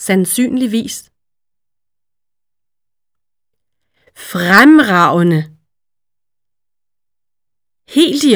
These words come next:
orden. Fantastisk. Fint. Lækkert. Fedt. Super.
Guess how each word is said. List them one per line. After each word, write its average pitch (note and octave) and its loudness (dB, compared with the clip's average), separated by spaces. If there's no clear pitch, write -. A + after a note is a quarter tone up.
orden. F#3 -6
Fantastisk. G#3+ -2
Fint. E4 -2
Lækkert. G#3 -6
Fedt. C#4+ 0
Super. A3+ 2